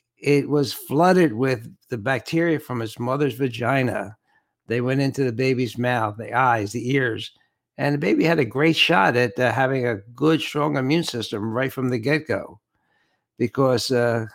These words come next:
it got colonized with a lot of these, uh, bacteria and those from the environment. But about the time of, uh, one year of age, each individual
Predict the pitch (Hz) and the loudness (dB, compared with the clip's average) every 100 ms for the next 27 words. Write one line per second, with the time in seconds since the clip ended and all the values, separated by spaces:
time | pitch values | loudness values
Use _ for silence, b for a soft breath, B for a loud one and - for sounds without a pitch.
0 | _ - 143 147 - 147 180 185 143 104 | _ -4 0 0 2 4 6 6 4 2
1 | 104 113 113 113 117 131 165 160 139 127 | -4 -6 -6 -4 -4 2 4 4 2 0
2 | 127 123 135 139 131 147 143 156 185 202 | -4 -6 -4 -4 -2 -4 -4 -2 2 2
3 | 113 - _ _ _ _ _ _ _ 151 | 0 -6 _ _ _ _ _ _ _ 0
4 | 196 - 165 190 165 170 175 175 143 147 | 0 0 2 2 2 2 4 2 4 4
5 | 175 147 104 - _ _ _ _ _ _ | 4 2 0 -10 _ _ _ _ _ _
6 | _ _ _ _ _ - 214 208 233 208 | _ _ _ _ _ -4 -2 4 2 2
7 | - 185 190 185 175 151 160 156 135 147 | 0 2 4 4 2 -2 0 0 2 2
8 | 156 165 160 156 147 151 143 120 156 143 | 4 2 4 2 2 2 0 0 -4 -2
9 | 139 135 123 135 120 123 117 95 | -2 -2 -4 -6 -4 -4 -6 -10